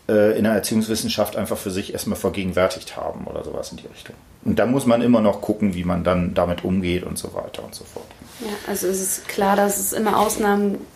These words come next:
Speaker 2: geben wird, die das nicht so akzeptieren und es immer noch als komisch empfinden. Aber es ist wichtig, dass man halt überhaupt erst drüber nachdenkt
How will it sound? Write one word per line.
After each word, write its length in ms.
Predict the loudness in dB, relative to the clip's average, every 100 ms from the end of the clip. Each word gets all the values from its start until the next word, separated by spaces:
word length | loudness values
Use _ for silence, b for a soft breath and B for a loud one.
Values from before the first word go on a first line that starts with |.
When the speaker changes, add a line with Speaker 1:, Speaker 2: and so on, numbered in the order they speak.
| -8
Speaker 2:
geben 340 | 2 4 4 4
wird, 400 | 6 6 4 -2 B B B B
die 60 | 0
das 200 | 0 2
nicht 160 | 2 4
so 80 |
akzeptieren 560 | 2 2 -4 0 2 4
und 60 | 2
es 120 | 2
immer 200 | 2 4
noch 220 | 4 2
als 200 | 0 0
komisch 320 | 2 2 2
empfinden. 400 | -2 2 0 2
Aber 140 | 2 2
es 100 | 0
ist 100 | 0
wichtig, 320 | 0 0 0
dass 180 | 0 2
man 120 | 2
halt 180 | 2 2
überhaupt 540 | 2 4 4 2 2
erst 220 | 0 2
drüber 180 | 0 0
nachdenkt 680 | 4 4 2 2 2 2